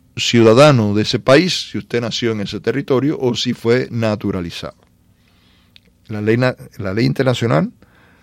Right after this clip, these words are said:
dispone el respeto a ese derecho sin ambigüedad.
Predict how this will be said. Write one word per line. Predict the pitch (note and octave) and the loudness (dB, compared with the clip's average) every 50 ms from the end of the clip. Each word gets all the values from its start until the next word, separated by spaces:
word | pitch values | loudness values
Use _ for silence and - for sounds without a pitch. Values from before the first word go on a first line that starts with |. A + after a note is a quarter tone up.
| _ _ _ _ _ _ _ _ _ _ _ _ _ _ _ _ _ _ _ _ _ _ _ _ - | _ _ _ _ _ _ _ _ _ _ _ _ _ _ _ _ _ _ _ _ _ _ _ _ -6
dispone | - A#2 A2 - - _ - F#3+ F#3+ E3 C3 G#2 E2 - _ _ _ _ _ _ _ _ _ _ _ _ _ _ _ - | -4 -2 -2 -4 -4 _ 4 6 6 6 4 2 -2 -6 _ _ _ _ _ _ _ _ _ _ _ _ _ _ _ -6
el | - A#2+ G#2 | -6 -4 -2
respeto | A2+ A#2 A#2 - _ - F#3 F3 F3+ - A#2+ G#2+ F#2+ - - - - | -2 -2 -2 -2 _ 2 2 2 2 0 -6 -6 -6 -6 -12 -16 -12
a | - A#2 | -10 -8
ese | A2 - - C#3 | -4 2 4 4
derecho | C#3 C#3 C#3+ D#3 D3 - - - F#2 - _ _ _ _ - - _ _ _ _ _ _ _ _ _ _ _ _ _ _ _ _ _ _ _ - | 6 6 6 4 2 2 -4 -14 -14 -14 _ _ _ _ -20 -20 _ _ _ _ _ _ _ _ _ _ _ _ _ _ _ _ _ _ _ -12
sin | - - - - C3+ C3 B2+ | -8 -4 0 0 2 2 2
ambigüedad. | B2 B2 B2 A#2+ A2 A#2 A2+ A#2+ A#2+ F#2+ - | 2 2 2 2 4 4 6 6 4 2 0